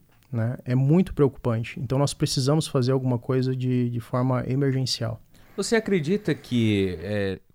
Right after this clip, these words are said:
Speaker 2: com esse crescimento dessas, dessa situação, desse contexto de dependência por apostas, pode levar, por exemplo, a empresas terem que adotar talvez algum, algum papel, alguma iniciativa em relação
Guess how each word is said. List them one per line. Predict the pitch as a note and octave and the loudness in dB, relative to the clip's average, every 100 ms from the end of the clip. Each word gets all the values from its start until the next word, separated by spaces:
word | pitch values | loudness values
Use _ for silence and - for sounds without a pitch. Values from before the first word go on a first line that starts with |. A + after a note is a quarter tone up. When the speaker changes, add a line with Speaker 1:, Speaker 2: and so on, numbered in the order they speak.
| - | -6
Speaker 2:
com | B2 | -4
esse | - B2 | -4 -2
crescimento | C3 B2 - A#2+ G2 G2+ A2+ A2 - F#2 F2+ G#2+ _ | 0 0 0 0 2 2 2 0 -4 -6 -6 -12 _
dessas, | G2 F#2 G#2+ G2 - | -10 -8 -8 -8 -10
dessa | G#2 F#2+ A2 | -12 -10 -10
situação, | - A2+ G2+ - A#2+ | -8 -4 -4 0 0
desse | G#2+ G#2 - | 0 -2 -4
contexto | G#2 F#2 A2 - | -8 -4 -4 -4
de | G2 | -8
dependência | F2+ G#2 G2+ F#2 G2+ G2+ G2 | -6 -6 -4 -2 -2 -2 -4
por | G#2 | -4
apostas, | F#2 - G#2+ G2 - - - - _ _ _ - | -4 -4 -2 -2 -4 -12 -12 -14 _ _ _ 0
pode | E3+ F3+ E3+ | 2 2 2
levar, | C#3+ A2 B2 A#2+ | 2 2 2 0
por | - A2 | 0 2
exemplo, | G2 F#2 A#2+ G#2 G2 - _ | 2 0 -2 -2 -8 -10 _
a | - A2+ | -4 -2
empresas | A2+ - B2+ C#3 G2+ F#2+ - - - _ | -2 0 4 4 2 -4 -8 -12 -20 _
terem | C3 B2+ B2 | 0 2 2
que | - | 2
adotar | C3 B2+ A2+ - - C3 B2 F#2+ - _ _ _ _ | 2 4 2 0 2 4 4 0 -8 _ _ _ _
talvez | - A2+ B2+ B2 | -10 -6 -6 -4
algum, | A2+ G2+ B2+ A#2+ A2+ G#2 G2 | -4 -4 -4 -4 -2 -2 -2
algum | G2+ A#2 | -2 -4
papel, | A2+ G2 - A2 A#2+ A#2+ G#2 | -2 -4 0 2 6 6 6
alguma | G2+ G2 G#2+ A#2 | 4 2 -2 -4
iniciativa | A2+ G#2+ G#2+ - G2+ - A#2+ G#2+ | -4 -6 -6 -6 -8 -6 -8 -6
em | |
relação | G#2 G#2 G2 - A#2+ G#2+ | -4 -2 -2 -2 -2 -4